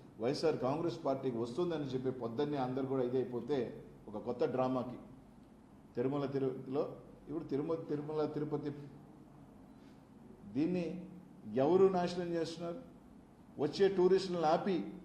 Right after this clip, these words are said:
సిగ్గు లేకుండా, ఒక సంస్కారం లేకుండా బస్సులు ఆపటం, ఈ ఓట్లని దొంగ ఓట్లు అని చెప్పటం, ఒక టూరిస్టుని అవమానపరిచే విధంగా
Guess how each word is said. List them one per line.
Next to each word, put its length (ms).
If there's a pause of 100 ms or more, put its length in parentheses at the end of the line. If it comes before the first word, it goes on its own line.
(1300)
సిగ్గు 320
లేకుండా, 380 (840)
ఒక 180
సంస్కారం 480
లేకుండా 400 (1000)
బస్సులు 380
ఆపటం, 340 (1000)
ఈ 40 (100)
ఓట్లని 400
దొంగ 220
ఓట్లు 200
అని 120
చెప్పటం, 320 (1080)
ఒక 100 (100)
టూరిస్టుని 500
అవమానపరిచే 580
విధంగా 240